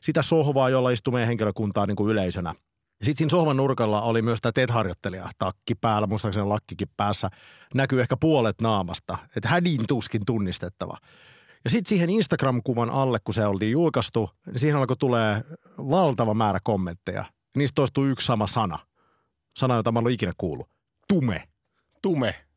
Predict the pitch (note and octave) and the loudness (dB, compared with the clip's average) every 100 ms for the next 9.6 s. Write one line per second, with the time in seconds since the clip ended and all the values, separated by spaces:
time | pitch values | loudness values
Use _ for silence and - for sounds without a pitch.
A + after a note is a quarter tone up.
0 | _ _ _ _ D#3+ G2 A2+ C#3 D3 C3 | _ _ _ _ 2 2 2 2 0 0
1 | - B2 - - - C#3+ C#3+ A#2+ B2 A#2 | 0 -2 -4 -18 -8 0 0 2 0 -2
2 | - C3 C3 A2 G#2+ A#2 A#2 G#2 F#2 D#3+ | -2 0 0 0 -2 -2 0 0 0 2
3 | D3+ C3+ C3 B2 A#2+ - - _ _ - | 2 2 2 0 0 -6 -20 _ _ -10
4 | - A#2 A#2 A2 G#2 C3 C3+ A2 G2+ A2 | 0 2 2 0 2 2 2 0 0 0
5 | C#3 B2 A2+ A2+ A2 G#2+ - G#2 A#2 G#2 | 0 2 0 0 -2 -2 -2 -2 -2 0
6 | A2+ F#2+ - F2+ F#2 - - - - C3+ | 0 -2 -4 -10 -8 -8 -10 -12 -16 -16
7 | - - D3+ C3 A#2+ A#2 A2 B2 A2+ G#2 | -6 0 2 2 2 2 0 0 0 0
8 | A2 A2+ C#3+ C3 A2 - G#2 F#2 F#2 G#2 | 0 0 0 0 -2 -4 -4 -2 0 0
9 | A2+ B2+ G#2+ F2 E2+ | 2 0 0 -4 -8